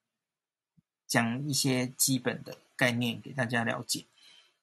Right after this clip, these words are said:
好，那今天就讲到这边。那最后跟大家讲一下吼，好消息啦，我的 Apple Podcast 应该是完全修复了吼。因为昨天打听了一下，然后问了一下吼，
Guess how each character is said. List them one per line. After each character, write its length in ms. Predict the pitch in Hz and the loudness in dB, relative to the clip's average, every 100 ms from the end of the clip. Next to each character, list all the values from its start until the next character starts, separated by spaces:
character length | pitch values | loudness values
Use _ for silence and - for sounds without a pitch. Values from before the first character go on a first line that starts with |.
| _ | _
好， 200 | 127 131 | 0 2
那 100 | 151 | 2
今 220 | 160 156 156 | 2 4 4
天 180 | 165 | 6
就 180 | 165 160 | 6 4
讲 220 | 135 110 | 4 2
到 140 | 131 143 | 4 4
这 120 | 147 | 4
边。 460 | 143 143 143 143 - _ _ _ | 6 6 6 2 -4 _ _ _
那 160 | 160 | 8
最 160 | 156 180 | 8 8
后 380 | 180 160 147 143 _ _ | 8 8 6 -2 _ _
跟 160 | 170 165 | 4 8
大 80 | 160 | 10
家 100 | 160 | 10
讲 220 | 123 120 | 6 2
一 40 | |
下 220 | 139 139 | 6 8
吼， 260 | 123 113 113 | 8 4 2
好 120 | - 131 | 0 2
消 220 | 185 185 | 4 4
息 180 | - 120 | 4 4
啦， 220 | 113 - - _ _ _ | 2 0 -16 _ _ _
我 140 | 135 | 4
的 100 | 143 | 4
Apple 300 | 135 175 196 | 6 6 6
Podcast 520 | 180 185 185 175 131 127 | 8 6 8 4 4 2
应 100 | 143 | 4
该 100 | 147 | 4
是 140 | 147 | 6
完 180 | 120 123 | 4 4
全 240 | - 120 | 0 0
修 180 | - 143 | 2 2
复 220 | 139 117 | 2 -2
了 100 | - - | -4 -8
吼。 140 | - _ - _ _ _ - - - - - - _ | -12 _ -20 _ _ _ -16 -14 -16 -20 -20 -20 _
因 140 | 151 151 | 4 4
为 240 | 143 - _ _ | 4 -4 _ _
昨 140 | 139 | 0
天 360 | 135 143 147 147 | 4 4 2 -4
打 160 | - 113 | -4 -2
听 200 | 135 143 | 0 2
了 120 | 131 | 2
一 60 | 127 | 2
下， 240 | - 127 | 2 2
然 80 | 110 | 4
后 100 | 135 | 2
问 260 | 135 135 113 | 4 2 2
了 60 | |
一 100 | 110 | -2
下 300 | 117 139 117 | 2 4 4
吼， 180 | 110 | 2